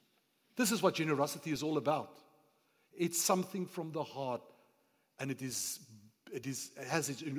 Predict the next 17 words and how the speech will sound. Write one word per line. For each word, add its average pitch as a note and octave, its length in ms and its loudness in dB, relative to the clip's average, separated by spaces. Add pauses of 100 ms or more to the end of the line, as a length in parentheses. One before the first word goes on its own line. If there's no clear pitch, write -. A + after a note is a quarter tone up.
origin C3 480 -2 (380)
in C3+ 60 -12
the B2+ 100 -2
heart C#3 340 -2
of B2 140 -10
God. G#2 280 -10 (1400)
Ek C#3+ 160 -2
het - 80 0
verder F3 260 12
ook F3+ 140 6
in D3+ 80 2
hierdie D3+ 180 4
program, D#3 460 2
of - 400 -18
in C3+ 80 2
hierdie D#3+ 160 -2
tyd, D#3 160 6